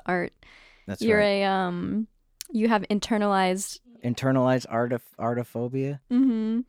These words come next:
Speaker 2: So that's what I've been up to. How about you?
Speaker 1: Well, the, to go back to what you're saying, the way that I've been feeling since I got to Los Angeles is
Speaker 2: L A.
Speaker 1: the city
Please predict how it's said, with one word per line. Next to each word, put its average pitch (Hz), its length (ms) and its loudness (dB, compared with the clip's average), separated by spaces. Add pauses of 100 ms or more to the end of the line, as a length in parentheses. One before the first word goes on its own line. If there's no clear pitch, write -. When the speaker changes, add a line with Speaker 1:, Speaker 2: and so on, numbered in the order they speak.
(120)
Speaker 2:
So 147 120 -2
that's 190 200 4
what 143 100 4
I've 156 100 4
been 160 120 2
up 143 100 -2
to. 151 140 0
How 160 80 6
about 170 180 2
you? 196 400 2
Speaker 1:
Well, 262 140 4
the, 285 220 4
to 254 140 -2
go 294 120 0
back 330 160 2
to 277 100 -2
what 247 140 2
you're 254 120 2
saying, 220 280 0
the 220 100 2
way 240 220 2
that 311 120 0
I've 302 200 2
been 233 160 2
feeling 196 560 -2
since 208 280 -2
I 196 100 2
got 170 260 0
to 220 100 -4
Los 196 260 -2
Angeles 202 640 -2 (140)
is 196 380 0
Speaker 2:
L 117 160 -6
A. 101 240 -10 (360)
Speaker 1:
the 220 120 2
city 226 680 0